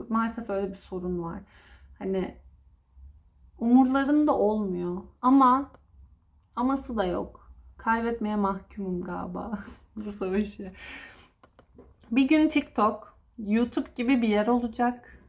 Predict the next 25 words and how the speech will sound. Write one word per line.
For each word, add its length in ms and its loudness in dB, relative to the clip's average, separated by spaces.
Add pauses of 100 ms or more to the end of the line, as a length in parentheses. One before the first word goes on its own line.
(420)
İçerikleri, 760 2
TikTok 460 0
Türkiye'ye 640 2
de 140 2
bu 100 4
arada 480 2
buradan 560 -4
bizim 340 0
gibi 200 -4
içerik 340 -4
üreticileriyle 760 -2
iletişime 580 -2
geçtikleri 680 -4
için, 380 -6
biz 240 -4
daha 220 2
güzel 380 -2
içerik 320 -8
üretelim, 540 -6
daha 160 2
çok 200 -6
insana 420 -2
ulaşalım 600 -2
diye 180 0
bize 360 2